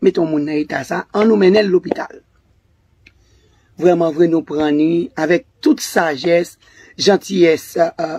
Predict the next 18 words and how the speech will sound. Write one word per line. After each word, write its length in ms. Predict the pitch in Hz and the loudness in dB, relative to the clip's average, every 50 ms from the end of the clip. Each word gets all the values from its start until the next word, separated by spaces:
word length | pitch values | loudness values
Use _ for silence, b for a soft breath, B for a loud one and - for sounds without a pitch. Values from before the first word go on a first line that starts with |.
| - 160 | -10 -10
euh, 220 | 151 151 147 143 131 - _ _ _ _ _ _ _ - | -10 -8 -8 -10 -12 -16 _ _ _ _ _ _ _ -20
frè 300 | - - - 175 165 160 160 | -16 -4 0 2 4 4 4
a 80 | 156 165 165 | 2 0 -2
mete 180 | 165 156 - | -4 -6 -4
l 80 | 156 156 | -4 -4
nan 140 | 151 143 143 | -4 -4 -4
machin, 600 | 135 131 - - - - 180 185 185 185 180 190 b b b b b b b | -6 -6 -6 -6 0 2 4 4 4 4 2 0 b b b b b b b
moun 220 | 175 170 165 165 151 | -2 0 0 2 0
akonpaye 540 | 147 - - 151 - 156 147 151 156 156 | -2 -2 -4 -4 -4 -2 -2 0 0 0
l 80 | 151 147 | 0 -2
mennen 240 | 147 143 139 139 139 | -2 -2 -2 -2 -4
lopital. 420 | 139 139 - - - - - 311 - _ _ _ _ _ _ _ _ b b b b b b b - | -4 -6 -10 -14 -16 -16 -18 -20 -20 _ _ _ _ _ _ _ _ b b b b b b b 0
Men 140 | 196 208 | 2 4
lè 80 | 208 202 | 4 4
rive 300 | 190 185 185 175 175 180 170 | 4 2 2 2 2 2 2
lopital 520 | 170 156 - 151 143 - - 151 147 143 139 | 0 -4 -8 -12 -10 -6 -4 -4 -4 -4 -4
avèk 340 | 147 127 147 143 143 - 160 165 | -6 -6 -8 -8 -8 -8 -6 -4
li, 160 | 196 214 | -2 0